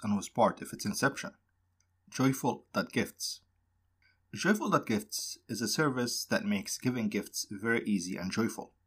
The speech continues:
You tell us who you want to give gifts to, set a budget, and then we select, buy, and ship the gift automatically to every occasion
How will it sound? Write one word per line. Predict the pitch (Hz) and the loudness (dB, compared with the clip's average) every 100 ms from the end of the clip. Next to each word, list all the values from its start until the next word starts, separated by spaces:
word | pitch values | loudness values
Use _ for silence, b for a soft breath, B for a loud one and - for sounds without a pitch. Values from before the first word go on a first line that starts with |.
| _ _ _ _ _ _ | _ _ _ _ _ _
You | - 104 | -2 0
tell | 123 113 | 2 4
us | 107 104 - | 4 2 0
who | 107 | 2
you | 104 | 4
want | 101 101 | 2 -2
to | |
give | 92 - | -4 -2
gifts | - 214 - | -2 -2 -2
to, | - 240 214 - _ - | 0 0 0 -2 _ -10
set | - - | -2 0
a | - | 2
budget, | 120 139 - 240 - _ b b b _ - | 2 2 0 -6 -10 _ b b b _ 0
and | 131 | 4
then | 143 131 | 4 4
we | |
select, | 131 139 123 131 - | 2 2 2 0 2
buy, | 123 123 | 6 6
and | 117 - | 6 2
ship | 226 151 - | 0 0 0
the | |
gift | 101 180 - - | 2 2 2 -2
automatically | 101 127 156 165 107 87 - - | -4 4 4 4 0 -4 -4 -4
to | 170 | 2
every | 165 151 | 4 4
occasion | 127 - 175 - | 4 2 -2 -2